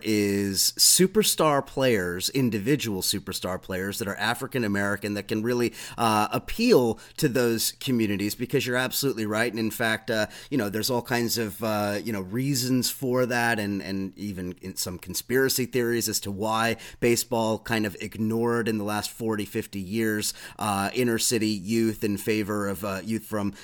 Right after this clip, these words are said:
Japan or from Latin America, from the Caribbean, et cetera. And I do wanna talk a little bit about that, but I, I wanna just, before we jump into any more specifics, I wanna ask for a little bit more about baseball symbolically, because I, and I,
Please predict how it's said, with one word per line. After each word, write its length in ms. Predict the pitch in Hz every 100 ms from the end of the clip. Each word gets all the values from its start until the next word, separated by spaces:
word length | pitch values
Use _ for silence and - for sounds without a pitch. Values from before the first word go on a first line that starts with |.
| -
Japan 720 | 117 - 160 160 151 143 131
or 220 | 107 104
from 520 | 101 113 101 98 101
Latin 280 | 113 139 123
America, 440 | 127 123 120 - 110
from 160 | 107 101
the 60 |
Caribbean, 580 | - 117 117 117 110 107 - - -
et 160 | 107 -
cetera. 480 | 165 156 117 104 - - -
And 280 | 120 117 -
I 100 | 120
do 160 | 131 156
wanna 160 | 151
talk 260 | 139 127 120
a 60 |
little 240 | 120 151 160
bit 140 | 151
about 340 | 117 117 110 -
that, 260 | 104 104
but 120 | 117 -
I, 120 | 139 143 -
I 60 |
wanna 260 | 143 208 240
just, 260 | 190 185 -
before 380 | 143 156 160
we 160 | 151 147
jump 260 | 147 135 135
into 140 | 123
any 140 | 120
more 180 | 117 110
specifics, 640 | - - - 151 151 - 139
I 60 |
wanna 240 | 170 285 269
ask 380 | 127 127 -
for 260 | - 123 110 - - 120
a 80 |
little 180 | 147 185
bit 160 | 165 120
more 280 | 135 131 123
about 320 | 95 110 -
baseball 460 | 117 - 117 110
symbolically, 920 | - - 113 95 101 110 104 95 95 92
because 320 | 113 156 160
I, 60 |
and 180 | 147 127
I, 160 | 123